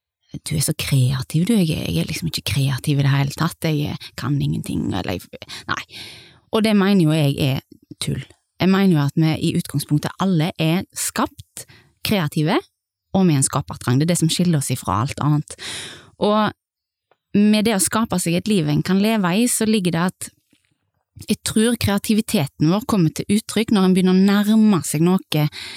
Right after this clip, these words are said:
av det en elsker å holde på med. Sant? Om det da i mitt tilfelle er, er å uttrykke meg på et lerret, så kan det for noen andre være å lage mat,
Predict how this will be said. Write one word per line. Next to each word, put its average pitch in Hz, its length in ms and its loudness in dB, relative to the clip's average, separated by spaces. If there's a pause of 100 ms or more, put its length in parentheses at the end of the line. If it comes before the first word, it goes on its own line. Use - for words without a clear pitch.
(160)
av 175 160 2
det 160 80 4
en 151 160 2
elsker - 540 0
å 139 60 0
holde 135 180 0
på 165 160 -2
med. 190 160 2 (680)
Sant? 185 220 2
Om 196 140 4
det 175 180 2
da 170 160 2
i 175 160 0
mitt 170 180 2
tilfelle 156 540 0
er, 151 380 0 (600)
er 151 140 2
å - 100 0
uttrykke 165 400 -2
meg 139 200 2
på 147 80 -2
et - 80 -4
lerret, 175 460 -4 (220)
så - 160 -6
kan 180 160 2
det 165 120 2
for 170 120 2
noen 170 220 2
andre 165 240 2
være 160 180 -2
å 151 60 0
lage 165 260 0
mat, 160 440 2